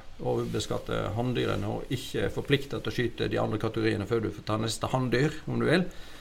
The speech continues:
eh, så er det jo en utfordring at mange slutter å jakte når den tredje fryseboksen er full. Sant? Så, så det at jegerne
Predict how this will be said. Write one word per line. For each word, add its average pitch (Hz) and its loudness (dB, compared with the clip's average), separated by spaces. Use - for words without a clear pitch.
eh, 143 6
så 147 4
er 151 8
det 147 6
jo 139 6
en 139 4
utfordring 113 2
at 117 2
mange 135 8
slutter 127 4
å 113 8
jakte 113 4
når 113 4
den - 0
tredje 117 2
fryseboksen 107 -2
er - 2
full. 113 4
Sant? 135 4
Så, 143 4
så 139 0
det 147 6
at 127 4
jegerne 110 4